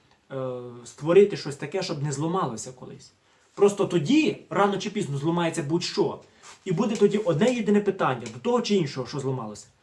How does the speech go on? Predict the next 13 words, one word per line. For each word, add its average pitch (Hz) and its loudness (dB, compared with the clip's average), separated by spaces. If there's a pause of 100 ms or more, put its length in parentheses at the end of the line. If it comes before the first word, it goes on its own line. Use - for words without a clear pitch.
(260)
Яка 175 4
ціна 196 4
ремонту, 147 0
скільки 160 -8
коштують 135 -6
ті 131 -8
запчастини, 123 -12 (360)
і 180 -6
як 175 4
просто 208 0
це 165 -2
зробити. 120 -8 (760)
Все. - 4